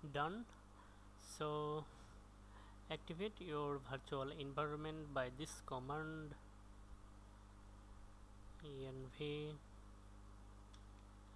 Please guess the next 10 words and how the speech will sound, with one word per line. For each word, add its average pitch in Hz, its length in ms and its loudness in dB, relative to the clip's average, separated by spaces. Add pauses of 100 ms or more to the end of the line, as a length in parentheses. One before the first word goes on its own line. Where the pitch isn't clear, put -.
(140)
script, - 720 -2 (1200)
then 165 120 0 (200)
activate 147 800 -2 (540)
dot 143 200 4 (380)
bat, 135 500 0 (480)
then 139 100 0 (120)
hit 151 160 0
enter. 160 440 4 (1500)
Now 151 440 6 (1000)
virtual 147 520 6